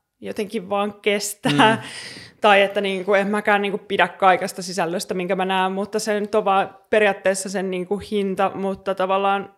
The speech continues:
Speaker 1: luulen, että ihmiset on myös niinku jonkinlaisessa opetteluvaiheessa tai niinku, ehkä niinku myös sosiaalisen median niinku rakenteet, että tavallaan, että mikä on oikeasti hyödyksi.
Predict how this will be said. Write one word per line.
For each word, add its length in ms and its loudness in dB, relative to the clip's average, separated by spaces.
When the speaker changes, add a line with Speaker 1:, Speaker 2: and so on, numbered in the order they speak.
Speaker 1:
luulen, 320 2
että 160 -2
ihmiset 380 -2
on 80 -2
myös 220 -2
niinku 140 -2
jonkinlaisessa 760 -2
opetteluvaiheessa 1200 0
tai 240 -2
niinku, 460 -8
ehkä 200 -8
niinku 180 -4
myös 260 -4
sosiaalisen 580 -4
median 400 -4
niinku 360 -10
rakenteet, 840 -4
että 180 -8
tavallaan, 300 -4
että 100 -8
mikä 280 -4
on 120 -4
oikeasti 560 -6
hyödyksi. 520 -6